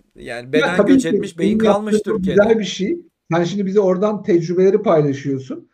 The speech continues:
Speaker 2: Ama burada söylediğimiz çerçevede Umut Hoca ne derse desin, Umut Hoca'nın dediklerinin içeriğinden çok referans alınacak şey belli. İletişim becerin olacak, gayretin olacak, merakın olacak,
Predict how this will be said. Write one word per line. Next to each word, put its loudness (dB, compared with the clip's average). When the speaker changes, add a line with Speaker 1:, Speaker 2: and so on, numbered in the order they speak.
Speaker 2:
Ama -6
burada -4
söylediğimiz -2
çerçevede -2
Umut -8
Hoca -2
ne -2
derse -4
desin, -10
Umut -8
Hoca'nın -2
dediklerinin -4
içeriğinden -2
çok -8
referans 0
alınacak -2
şey -4
belli. -6
İletişim -6
becerin -2
olacak, -12
gayretin 2
olacak, -8
merakın -4
olacak, -8